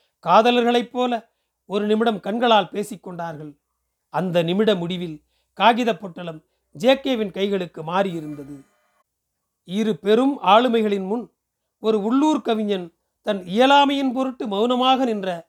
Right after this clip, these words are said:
வெட்கமான கணமது. பாலச்சந்திரனின் சிதம்பர நினைவுகள் தமிழ் வாசக பரப்பில் ஏற்படுத்திய அதிர்வில்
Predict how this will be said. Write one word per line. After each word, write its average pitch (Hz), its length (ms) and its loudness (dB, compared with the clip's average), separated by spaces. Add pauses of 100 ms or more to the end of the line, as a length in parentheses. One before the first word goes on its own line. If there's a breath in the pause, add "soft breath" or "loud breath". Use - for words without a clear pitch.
(160)
வெட்கமான 247 640 -4
கணமது. 165 400 -8 (880)
பாலச்சந்திரனின் 190 840 0 (320)
சிதம்பர 262 500 0
நினைவுகள் 196 480 0 (280)
தமிழ் 240 300 0
வாசக 233 380 2
பரப்பில் 196 380 -6
ஏற்படுத்திய 185 600 -8
அதிர்வில் 185 380 -6